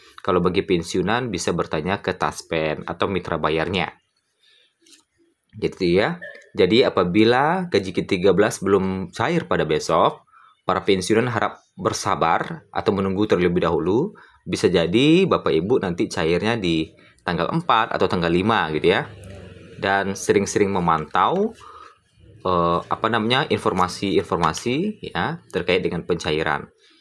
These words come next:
Dan jikalau misalnya masih belum cair beberapa hari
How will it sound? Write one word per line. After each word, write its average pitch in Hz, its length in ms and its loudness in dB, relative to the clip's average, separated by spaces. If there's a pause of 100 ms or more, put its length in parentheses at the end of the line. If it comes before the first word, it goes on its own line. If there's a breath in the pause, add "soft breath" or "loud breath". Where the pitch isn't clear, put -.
(280 soft breath)
Dan 131 560 0 (240)
jikalau 101 640 0
misalnya 95 640 0
masih 98 480 0 (480 soft breath)
belum 95 240 2
cair 95 240 0
beberapa 92 640 2
hari 98 720 0